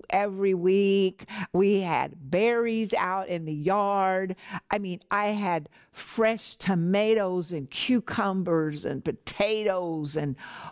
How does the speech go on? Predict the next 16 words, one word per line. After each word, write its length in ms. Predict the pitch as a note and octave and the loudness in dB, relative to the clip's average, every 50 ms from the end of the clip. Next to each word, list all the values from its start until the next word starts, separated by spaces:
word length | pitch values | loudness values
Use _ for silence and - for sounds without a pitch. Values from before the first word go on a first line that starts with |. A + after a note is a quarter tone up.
| - - - | -8 -4 0
oh, 460 | - C#4 C#4 C4 C4 B3 A#3 A3+ - - | 2 2 4 4 4 4 4 2 2 0
I 160 | G#3+ A3 A3+ | -2 -2 -2
had 260 | A3+ A#3+ A3+ A3 F#3+ | -2 -2 -2 -4 -4
such 280 | - A#3+ A3+ F3+ - - | -4 -6 -6 -6 -6 -4
delicious 640 | - A3 G3+ G3+ G#3+ G#3+ - - G#3 - - - | -2 0 2 4 2 2 0 -2 -8 -8 -8 -8
food. 480 | - - A#3+ C4+ B3+ A3+ F#3+ F3 D#3+ E3+ - - - - F3 - | -2 -2 0 0 2 2 2 2 0 -2 -10 -10 -12 -8 -2 -2
And 120 | G3+ G3+ | -2 -2
so 320 | G3 - A#3+ A3 G3 F3+ - - F#3+ - - | 0 0 0 0 0 0 -4 -10 -16 -10 -8
that 480 | E3 E3 G#3+ G3 G#3 A3 B3+ B3 - C4 | -4 0 0 2 2 2 0 0 -2 -4
was 240 | C4+ C#4 B3+ A#3+ | -4 -4 -4 -4
the 160 | - C4+ C#4+ B3+ | -2 0 0 0
food 840 | - - - - D#4+ D#4+ E4 D4+ A#3+ G#3+ G#3 G#3 A3 A#3+ A3+ C#4 - _ _ _ _ _ _ _ _ - - - - _ _ - | -2 -4 -2 2 2 4 4 4 4 4 4 2 0 -2 -2 -4 -4 _ _ _ _ _ _ _ _ -20 -20 -20 -20 _ _ 0
that 520 | F3+ F3 A3+ G#3+ G#3 G#3 A3 A#3 - - - | 2 2 4 2 2 2 2 0 -2 -2 -4
my 540 | G#3 G3+ G#3 G#3+ A3 A#3+ C#4 D#4 D4+ D#4 - | -2 0 2 2 2 2 2 2 0 -2 -2
taste 520 | - - B3+ D4 D4 D#4 D#4 - - - - | -2 0 2 2 2 2 0 -4 -8 -6 -2
buds 680 | F3+ E3 D3+ D3 D3 D#3 D#3+ E3+ F#3+ - - - - | 0 0 2 2 2 0 0 -2 -4 -8 -10 -10 -10